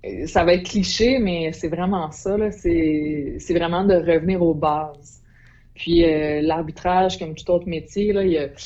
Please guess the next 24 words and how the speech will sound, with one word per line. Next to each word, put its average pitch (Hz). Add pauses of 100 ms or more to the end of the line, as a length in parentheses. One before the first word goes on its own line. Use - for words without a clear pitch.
(260)
il -
y -
a 156
des 151
modes 160
de 160
fonctionnement, 160
des 156
protocoles, 180
il 165
y -
a 151
des, 151
des 147
points 214
de 202
référence 180
qui -
te -
mettent 185
dans 175
des 156
situations 175
confortables, 165